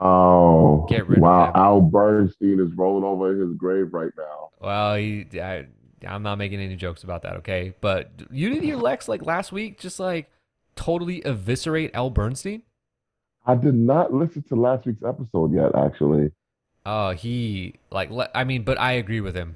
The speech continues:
Speaker 2: Al Bernstein is, uh,
Speaker 1: He jumped the shark?
Speaker 2: he's lost the fastball, let's just say that.
Speaker 1: Uh.
Speaker 2: But I, but I just, in general, don't,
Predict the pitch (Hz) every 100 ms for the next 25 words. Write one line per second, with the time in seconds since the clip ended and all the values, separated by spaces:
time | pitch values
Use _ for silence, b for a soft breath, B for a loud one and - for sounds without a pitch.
0 | - - 120 113 113 104 101 92 90 87
1 | 98 85 78 _ _ _ _ _ _ _
2 | _ - 90 90 92 87 - 113 139 _
3 | _ - 113 110 104 85 - 101 87 -
4 | 85 85 87 - - - 85 85 - _
5 | _ _ _ _ 110 71 71 73 76 -
6 | - _ _ _ _ _ _ - 135 135
7 | 135 156 160 147 143 156 151 _ _ -
8 | 147 117 123 120 110 92 98 107 104